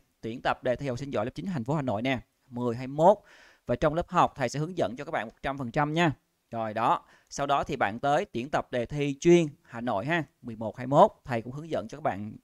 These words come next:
à, một trăm phần trăm trong đây. Và bạn có rất nhiều chuyên đề nha, được thầy tổng hợp từ, à, Vĩnh Bá, từ Olympic nè, rồi Vĩnh Bá Olympic và C A E nè,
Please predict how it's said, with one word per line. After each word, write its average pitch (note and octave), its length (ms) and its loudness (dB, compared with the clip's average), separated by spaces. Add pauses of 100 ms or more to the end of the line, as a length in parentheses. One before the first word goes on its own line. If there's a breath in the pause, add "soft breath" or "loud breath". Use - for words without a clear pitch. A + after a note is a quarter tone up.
(120)
à, - 80 -8
một - 240 -10
trăm C3+ 160 2
phần B2+ 100 -2
trăm C3+ 200 -2
trong C3 120 -10
đây. C#3+ 200 6 (440 soft breath)
Và C#3+ 120 4
bạn B2+ 200 4
có F3 120 0
rất A#3+ 180 -4
nhiều F#3+ 200 -4
chuyên E3 200 -12
đề D3 220 0
nha, E3+ 200 -6 (120)
được C3+ 180 -6
thầy B2+ 200 2
tổng A#2 200 -2
hợp E3+ 340 2
từ, B2 400 4 (300 soft breath)
à, A#2+ 240 2
Vĩnh A#2 340 -2
Bá, E3 320 4
từ C#3+ 220 -2 (100)
Olympic D3 680 2
nè, C#3+ 220 2 (340)
rồi A#2 180 0
Vĩnh G#2+ 220 -6
Bá C#3 200 0 (140)
Olympic C3+ 380 -4
và A#2+ 120 0
C - 180 -6 (160)
A D3+ 120 2 (160)
E F#3+ 300 8
nè, D#3 180 4